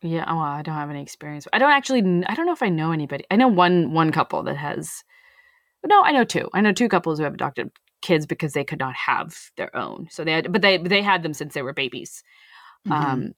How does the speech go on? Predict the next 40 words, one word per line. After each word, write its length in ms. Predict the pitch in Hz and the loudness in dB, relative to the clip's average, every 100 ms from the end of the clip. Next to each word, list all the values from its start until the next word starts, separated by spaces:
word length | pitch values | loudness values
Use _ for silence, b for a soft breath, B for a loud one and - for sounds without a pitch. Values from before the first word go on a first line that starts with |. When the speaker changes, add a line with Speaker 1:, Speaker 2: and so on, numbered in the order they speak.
| - | -2
Speaker 1:
so 100 | 180 | 0
I 60 | |
think 120 | 185 202 | 2 2
that's 180 | 180 | 2
a 40 | 160 | -2
s-, 320 | - - - | -6 -10 -4
that's 180 | 180 175 | -2 -2
a 60 | 151 | -4
different 280 | 143 127 | -4 -6
experience 480 | 101 - 120 127 - | -8 -8 -6 -6 -8
if 120 | 160 | -4
you 80 | 160 | -2
had 160 | 151 139 | -2 -2
them 140 | 127 | -2
since 180 | 143 160 | -4 -6
they 60 | 143 | -4
were 160 | 95 | 2
really, 260 | 165 214 185 | 6 8 8
really 220 | 170 165 | 8 6
young 240 | 156 143 147 | 6 4 2
versus 420 | 143 - - - | -4 -4 -4 2
foster 300 | - - - | 0 0 -6
care 400 | - 139 127 131 | -2 0 0 0
Speaker 2:
Oh, 160 | 262 226 | 4 4
yeah. 460 | 170 190 175 160 143 135 _ - | 4 4 4 2 -4 -10 _ -10
It's 100 | 214 | 0
Speaker 1:
kids 240 | 190 135 160 | 2 2 4
that 180 | 151 139 | 4 6
were 160 | 170 | 6
sort 220 | 156 185 160 | 6 4 4
of 80 | |
have 180 | 170 135 | 2 2
the 80 | 160 | 0
developed 400 | 151 147 147 - | 2 4 2 2
personality 720 | 156 151 143 139 139 139 135 | -2 0 2 2 2 0 0
and, 240 | 127 139 135 b b b b b - | 0 -2 -8 b b b b b 4
um, 520 | 160 139 131 127 143 | 6 8 6 4 0
sometimes 400 | - 180 180 160 | 2 2 4 2
are 120 | 135 | 0
difficult. 720 | - 151 165 - - - - | 0 0 -2 -2 -8 -8 -12